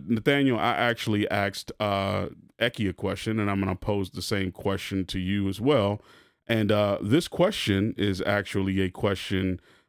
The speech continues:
uh, about sin. And, uh, Eki being a pastor, um, you know, he,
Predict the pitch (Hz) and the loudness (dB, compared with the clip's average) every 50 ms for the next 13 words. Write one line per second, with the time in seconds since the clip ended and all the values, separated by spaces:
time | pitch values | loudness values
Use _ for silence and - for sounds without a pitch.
0 | _ - 92 92 92 92 73 82 - 90 104 98 98 90 - - - - 151 143 | _ -4 -2 -2 0 0 -2 -2 0 2 2 2 0 0 -4 -4 0 2 2 2
1 | 104 65 55 107 110 _ _ _ _ - 98 98 98 98 101 98 95 95 95 95 | 2 0 -4 -8 -10 _ _ _ _ -4 -2 -2 0 0 0 0 0 0 0 0
2 | - 65 82 95 92 92 92 95 80 58 - - 113 117 - - 120 110 104 95 | -2 -2 -2 0 0 0 0 -2 -2 -4 -2 0 -2 0 0 0 -2 -2 0 0
3 | 101 104 101 98 98 95 95 98 - - 95 95 92 92 90 85 - - 110 113 | 0 0 0 2 0 0 -2 -2 -2 -2 -2 -2 -2 -2 -4 -6 -4 -4 -2 -2
4 | 117 117 - - - 95 101 131 - - - - _ _ _ _ - 92 92 92 | -2 -2 -4 -4 -4 -4 -4 -6 -8 -14 -20 -20 _ _ _ _ -4 -2 0 0
5 | 92 92 92 92 113 139 - - - 101 95 90 90 90 92 95 92 87 87 92 | 0 0 0 0 0 -2 -2 -2 -2 -2 0 0 0 0 0 -2 -2 -2 -2 -2
6 | 95 - | -2 -4